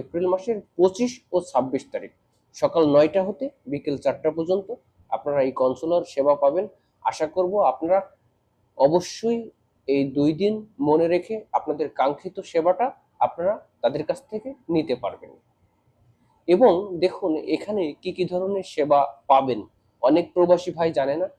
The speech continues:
সেটার জন্য আজকের ভিডিওতে কি কি সেবা পাবেন সেটাও আলোচনা করব, সাথেই থাকুন। কনসুলার টিম থেকে যে ধরনের সেবা আপনারা পাবেন, ই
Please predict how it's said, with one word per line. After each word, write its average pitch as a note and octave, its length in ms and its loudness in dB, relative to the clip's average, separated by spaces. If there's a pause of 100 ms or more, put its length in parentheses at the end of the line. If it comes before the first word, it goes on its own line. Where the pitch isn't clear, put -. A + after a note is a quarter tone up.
(340)
সেটার D#3+ 340 0
জন্য F#3 200 0 (240)
আজকের C#3+ 400 -4
ভিডিওতে E3 480 -6 (800)
কি F3+ 100 0
কি F#3 120 -6
সেবা E3 320 0
পাবেন D#3 300 -2 (120)
সেটাও D#3 400 2
আলোচনা G2 340 -6
করব, - 240 -14 (640)
সাথেই D3 380 0
থাকুন। - 280 -12 (1080)
কনসুলার D3+ 560 2
টিম G3 160 2 (140)
থেকে G3+ 200 0 (340)
যে D3 100 6
ধরনের F3+ 440 -2 (100)
সেবা C#3+ 280 4 (220)
আপনারা C3+ 280 0 (120)
পাবেন, - 260 -2 (440)
ই G3+ 60 0